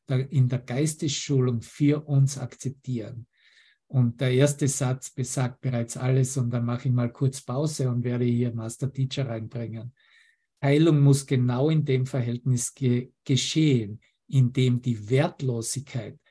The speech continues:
der Krankheit begriffen wird. Jemand braucht nur zu sagen, darin liegt für mich überhaupt kein Gewinn und er ist geheilt.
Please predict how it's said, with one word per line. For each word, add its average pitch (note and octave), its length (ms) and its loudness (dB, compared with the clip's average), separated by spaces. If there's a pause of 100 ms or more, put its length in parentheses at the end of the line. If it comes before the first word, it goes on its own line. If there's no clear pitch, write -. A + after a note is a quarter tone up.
(180)
der C3 100 0
Krankheit C3 560 -2
begriffen C#3+ 680 0
wird. A2 300 -4 (300)
Jemand C3 440 4
braucht B2 300 -4
nur B2 180 0
zu - 120 -4
sagen, A2+ 460 -6 (280)
darin C3 500 6
liegt A#2+ 400 0
für B2 140 0
mich A2+ 380 -6
überhaupt A#2+ 480 0
kein A2+ 200 -4
Gewinn A2 440 -6 (340)
und A#2+ 400 2
er A2+ 320 -8
ist - 320 -8
geheilt. A#2 480 -10